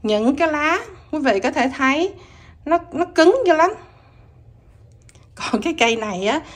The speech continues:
thì, à, con mình đụng sao nó đang mọc cái nhánh bông ra nó gãy. Nhưng mà hiện tại á, Thanh nó thay thế thành, à, những cái nhánh nhỏ khác.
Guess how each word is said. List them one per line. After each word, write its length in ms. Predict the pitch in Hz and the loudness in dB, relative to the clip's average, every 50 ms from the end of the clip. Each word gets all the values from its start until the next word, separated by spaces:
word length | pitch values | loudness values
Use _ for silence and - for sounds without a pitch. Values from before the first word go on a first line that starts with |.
| - - - - - | -20 -20 -20 -18 -10
thì, 300 | - 262 226 196 190 185 | -4 -4 -2 -2 -2 -2
à, 120 | 190 190 - - - - - - _ - - _ _ - | -2 -4 -4 -8 -16 -20 -20 -20 _ -20 -20 _ _ -2
con 260 | - 202 208 220 220 | 2 4 4 4 4
mình 160 | 214 196 196 180 | 2 -2 0 0
đụng 240 | 175 170 196 202 | 0 0 0 -2
sao 300 | 208 - 247 226 220 220 220 - - - - - - - - _ - | -2 0 2 2 2 0 -2 -6 -18 -20 -20 -20 -20 -20 -20 _ -8
nó 140 | 285 285 294 | -2 0 0
đang 300 | - 233 226 220 226 233 | 4 4 4 4 4 2
mọc 200 | 220 165 - - | -2 -4 -4 -4
cái 80 | - 277 | -6 -4
nhánh 280 | 269 262 277 339 339 | -4 -4 -4 -4 -4
bông 220 | - 254 226 220 220 | -2 -2 -2 0 0
ra 120 | 233 220 | 0 -2
nó 200 | 220 220 247 254 | 0 0 -2 -2
gãy. 440 | 226 - 175 156 - 175 208 269 349 403 - - - - - - _ - | -2 -4 -6 -6 -6 -8 -6 -6 -8 -10 -12 -20 -20 -20 -20 -18 _ -6
Nhưng 160 | 220 220 226 | -4 -2 0
mà 60 | 208 | -2
hiện 280 | 202 202 185 190 202 208 | -2 -2 -4 -6 -6 -4
tại 300 | - 175 156 151 165 185 | -6 -6 -6 -4 -6 -4
á, 100 | 202 226 240 247 | -2 -2 -4 -4
Thanh 240 | 262 269 277 294 | -8 -8 -6 -4
nó 120 | 294 302 302 302 | -4 -4 -4 -6
thay 240 | - 247 226 220 220 | -6 -6 -4 -4 -6
thế 480 | 214 226 233 226 233 247 285 339 403 381 - - - _ - - - - _ - - _ _ - _ - - | -6 -6 -4 -2 -2 -2 -2 -4 -6 -8 -16 -20 -20 _ -20 -20 -20 -20 _ -20 -20 _ _ -20 _ -12 -4
thành, 320 | - 196 185 185 180 180 | -2 0 0 0 0 -2
à, 140 | 180 180 180 180 - - - | -2 -2 -4 -8 -12 -10 -6
những 240 | 202 180 175 180 190 | -4 -4 -4 -4 -4
cái 120 | 262 269 | -4 -4
nhánh 260 | 269 262 254 302 359 | -4 -2 -2 0 0
nhỏ 380 | 320 269 214 - - 156 202 294 | 0 -2 -2 -6 -6 -6 -8 -8
khác. 340 | - - 294 269 294 349 | -6 -4 -4 -4 -4 -4